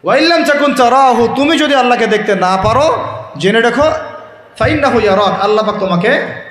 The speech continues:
দেখছেন। এইটাকে বলে আল্লাহ কনসিয়াসনেস বা ইহসান বা তাকওয়া। আর তাকওয়া হাহুনা, তাকওয়া কোথায়? এখানে।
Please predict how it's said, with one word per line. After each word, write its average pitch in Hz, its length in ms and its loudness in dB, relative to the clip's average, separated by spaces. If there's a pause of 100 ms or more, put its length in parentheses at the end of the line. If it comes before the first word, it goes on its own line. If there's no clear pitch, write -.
(320)
দেখছেন। 156 360 -10 (120)
এইটাকে 254 340 0
বলে 240 260 2
আল্লাহ 220 300 0
কনসিয়াসনেস 233 840 -2 (760)
বা 180 140 0
ইহসান 202 760 -2
বা 170 80 -4
তাকওয়া। 165 440 -4 (760)
আর 170 80 -6
তাকওয়া 202 440 -2
হাহুনা, 202 420 0
তাকওয়া 196 280 -2
কোথায়? 226 340 -2 (720)
এখানে। 165 360 -4